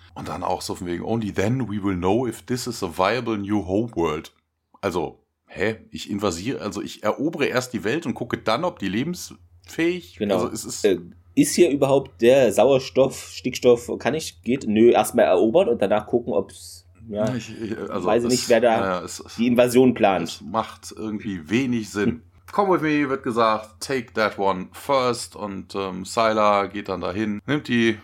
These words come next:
Speaker 1: ja, diesen, diesen Vorhang weg, wie man das an amerikanischen Krankenfilmen halt kennt, ne? Die haben ja keine eigenen Zimmer. Ja, äh, Tiag wird auf jeden Fall dann losgeschoben, ne? Er tut immer noch so, als würde er schlafen. Ähm, übers Intercom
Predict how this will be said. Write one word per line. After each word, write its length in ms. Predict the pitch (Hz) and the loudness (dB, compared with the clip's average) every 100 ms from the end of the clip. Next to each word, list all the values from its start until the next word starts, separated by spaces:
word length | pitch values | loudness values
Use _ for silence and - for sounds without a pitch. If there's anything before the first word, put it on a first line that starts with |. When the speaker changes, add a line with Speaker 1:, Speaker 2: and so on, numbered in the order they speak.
| 110 | -6
Speaker 1:
ja, 140 | 104 | -4
diesen, 240 | 92 85 | -4 -8
diesen 200 | 82 82 | -10 -12
Vorhang 440 | 82 143 131 120 104 | -6 0 2 2 0
weg, 220 | 113 - | -4 -4
wie 60 | 104 | -4
man 120 | 98 | -4
das 160 | 98 | -4
an 100 | 104 | -6
amerikanischen 560 | 92 90 92 101 92 92 | -6 -6 -6 -6 -6 -6
Krankenfilmen 560 | 110 107 92 98 95 90 | -6 -6 -8 -8 -8 -8
halt 200 | 90 - | -10 -6
kennt, 260 | 101 95 | -4 -4
ne? 160 | - 95 | -6 -6
Die 120 | 87 | -6
haben 80 | 90 | -8
ja 80 | 87 | -6
keine 240 | 92 87 | -4 -4
eigenen 260 | 82 82 82 | -4 -6 -10
Zimmer. 400 | - 95 90 85 _ _ _ - | -8 -6 -6 -8 _ _ _ 0
Ja, 180 | - - - | 0 -2 -2
äh, 100 | 120 | 0
Tiag 280 | 170 147 | 2 2
wird 120 | 139 113 | 2 0
auf 140 | 107 | 0
jeden 160 | 113 101 | 0 0
Fall 180 | 104 | 0
dann 260 | 92 87 85 | 2 -2 -2
losgeschoben, 960 | 170 196 - 156 - 135 127 127 123 120 _ _ _ | -2 -2 -2 -6 -4 -4 -4 -6 -8 -12 _ _ _
ne? 180 | 123 110 | -8 -8
Er 100 | 95 | -8
tut 160 | - 110 | -10 -8
immer 160 | 110 | -6
noch 100 | 101 | -6
so, 120 | 98 | -6
als 120 | 98 107 | -6 -6
würde 180 | 98 | -6
er 60 | 92 | -4
schlafen. 540 | - 104 104 107 101 - - - - - - - | 2 2 2 -2 -6 -12 -20 -20 -20 -20 -20 -10
Ähm, 260 | 98 92 | -6 -6
übers 280 | 90 95 98 | -6 -2 -2
Intercom 380 | 113 104 110 107 | -2 -2 0 0